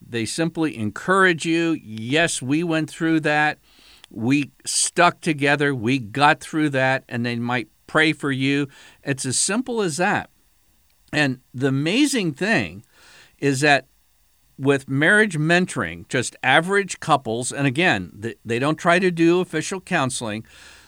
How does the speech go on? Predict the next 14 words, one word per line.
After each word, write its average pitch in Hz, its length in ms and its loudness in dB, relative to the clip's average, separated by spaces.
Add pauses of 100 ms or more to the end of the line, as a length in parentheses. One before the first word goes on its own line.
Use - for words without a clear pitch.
(160)
they 147 760 -6
have 135 280 0
found 160 440 0
there's 127 200 -4
approximately 135 880 -4
an 107 140 -6 (100)
eighty 220 460 -2 (240)
percent - 680 -4
success - 760 -2
rate 92 340 -4 (560)
with 123 240 -2
most 156 380 0
troubled 160 640 2
marriages. 123 880 2